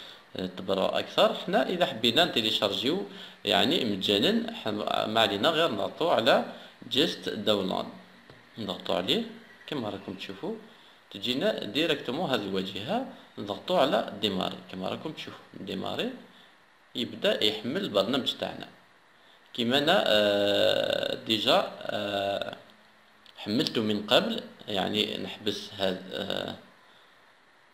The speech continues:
نحبس هذا، آه، التيليشارجمون، يعني هذا التحميل، ندير انولي.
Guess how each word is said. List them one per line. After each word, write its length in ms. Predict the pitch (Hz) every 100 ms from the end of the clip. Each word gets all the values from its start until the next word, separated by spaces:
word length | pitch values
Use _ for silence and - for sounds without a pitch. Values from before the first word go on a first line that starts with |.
| _ _ _ _ _ -
نحبس 420 | 107 - 110 -
هذا، 380 | 98 98 95 92
آه، 1000 | 90 87 85 82 95 - 50 50 50 -
التيليشارجمون، 1000 | 101 - 98 92 101 92 92 107 220 - -
يعني 240 | - 92 92
هذا 100 | 95
التحميل، 640 | - - - 95 190 240 - - - - - _ _ -
ندير 460 | - 92 92 92 101
انولي. 460 | 95 92 98 190